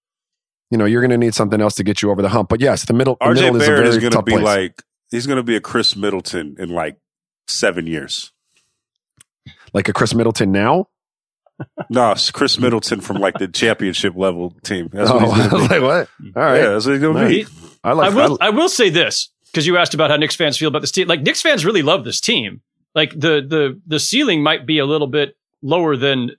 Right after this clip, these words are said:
Speaker 3: anybody would want, but, like, the grit of this team, like, it's a very New York team. The way they win games, and, and they can be really frustrating. Julius Randle drives Knicks fans crazy.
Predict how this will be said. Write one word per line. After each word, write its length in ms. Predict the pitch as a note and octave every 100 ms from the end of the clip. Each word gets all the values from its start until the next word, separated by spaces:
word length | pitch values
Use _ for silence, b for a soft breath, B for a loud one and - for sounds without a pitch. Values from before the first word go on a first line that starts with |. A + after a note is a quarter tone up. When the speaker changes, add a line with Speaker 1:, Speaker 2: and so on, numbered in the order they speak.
| _ _
Speaker 3:
anybody 360 | C#3+ C#3 C#3+ A#2
would 140 | A2
want, 360 | A#2+ A#3+ A#2+ A#2+
but, 160 | C#3+
like, 260 | C#3+ C3+ - b b _ _ -
the 200 | C#3+ C3+
grit 340 | A2 D#3 F#3+
of 160 | F3 D3+
this 220 | F#3 -
team, 160 | - F3+
like, 120 | F#3+
it's 60 | C4+
a 60 |
very 320 | D#3 B3+ A#3+
New 140 | G#3+ G#3
York 320 | F#3+ F3 C#3+
team. 420 | - D#3+ G2 G#2 _ _ E3
The 80 |
way 220 | C3+ E3 G3+
they 120 | F#3+
win 260 | F3 F3
games, 440 | D3 D#3 E3 E3+ C#3 b -
and, 100 | D3
and 140 | D#3+
they 120 | E3 C3+
can 120 | C3
be 80 | C3
really 220 | E3+ E3+
frustrating. 640 | - D#3+ - E3+ D#3+ C#3+ b
Julius 340 | - F3 F3+ -
Randle 220 | E3+ E3
drives 280 | C#3 D#3 C#3+
Knicks 180 | D#3 -
fans 260 | D3 B2+
crazy. 880 | - - - C#3+ C#3 E3 E3 F#3